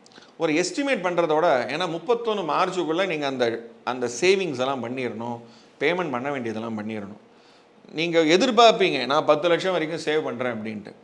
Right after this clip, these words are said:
But நீங்க ஆக்சுவலா சேவ் பண்றது மூணு லட்சம், நாலு லட்சம் அப்படின்னா, பத்து லட்சம் நீங்க சேவ் பண்ணீங்கன்னா ஓல்ட் ரெஜிம் பெனிஃபிஷியல்,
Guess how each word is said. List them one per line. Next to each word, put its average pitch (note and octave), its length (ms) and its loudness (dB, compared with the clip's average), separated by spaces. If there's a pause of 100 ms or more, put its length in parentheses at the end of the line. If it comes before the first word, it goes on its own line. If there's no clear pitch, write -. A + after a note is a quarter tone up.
But D3+ 100 2
நீங்க D#3 320 -2
ஆக்சுவலா F#3+ 360 -2
சேவ் F3+ 260 -2
பண்றது D3+ 300 -4
மூணு D3+ 200 -6
லட்சம், D3 240 -8
நாலு C3 180 -6
லட்சம் A2+ 400 -6
அப்படின்னா, B2 440 -6 (440)
பத்து A#3+ 260 2
லட்சம் A#3 300 4
நீங்க G#3+ 180 0
சேவ் F3+ 300 0
பண்ணீங்கன்னா E3+ 400 -2
ஓல்ட் F#3 220 4
ரெஜிம் E3+ 320 0
பெனிஃபிஷியல், B2+ 560 -6